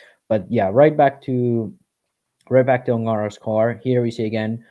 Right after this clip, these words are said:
all the way in on the rear shocks. Uh, I mean, rear roll bar looks thick as well, but he usually runs a very thick rear roll bar. Um, looks like links, uh, very similar to old car.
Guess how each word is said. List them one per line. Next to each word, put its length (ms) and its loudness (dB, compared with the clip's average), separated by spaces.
all 180 4
the 100 2
way 300 2
in 100 -4
on 80 -6
the 80 -2
rear 220 -4
shocks. 580 -4
Uh, 540 -2
I 40 -14
mean, 220 -8
rear 200 -2
roll 200 -2
bar 280 -2
looks 220 -10
thick 200 -10
as 160 -12
well, 220 -4
but 140 -10
he 80 -12
usually 420 -10
runs 260 -10
a 40 -8
very 160 -8
thick 240 -14
rear 140 -8
roll 220 -6
bar. 340 -6
Um, 600 -4
looks 300 -4
like 340 0
links, 580 -6
uh, 400 -4
very 260 -4
similar 380 -6
to 140 -12
old 260 -10
car. 440 -6